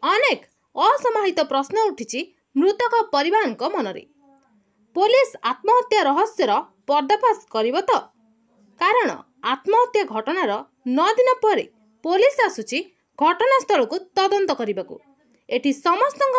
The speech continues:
ମନରେ ପ୍ରଶ୍ନ ଉଠିବା ସ୍ୱାଭାବିକ ଅଟେ। ନିଶ୍ଚିନ୍ତକୋଇଲି ଥାନା ପୋଲିସ ଘଟଣାସ୍ଥଳରେ ସରଜମିନ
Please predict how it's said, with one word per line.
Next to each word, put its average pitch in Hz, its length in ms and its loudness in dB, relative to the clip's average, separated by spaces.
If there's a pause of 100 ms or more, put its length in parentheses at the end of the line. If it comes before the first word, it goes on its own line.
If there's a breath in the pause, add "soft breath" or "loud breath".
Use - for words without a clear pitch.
ମନରେ 381 280 0
ପ୍ରଶ୍ନ 302 440 -4
ଉଠିବା 254 320 -2 (140)
ସ୍ୱାଭାବିକ 392 640 0
ଅଟେ। 180 200 -12 (960)
ନିଶ୍ଚିନ୍ତକୋଇଲି 466 840 2
ଥାନା 339 300 -2 (200)
ପୋଲିସ 330 360 0 (340)
ଘଟଣାସ୍ଥଳରେ 294 880 0 (180)
ସରଜମିନ 415 680 2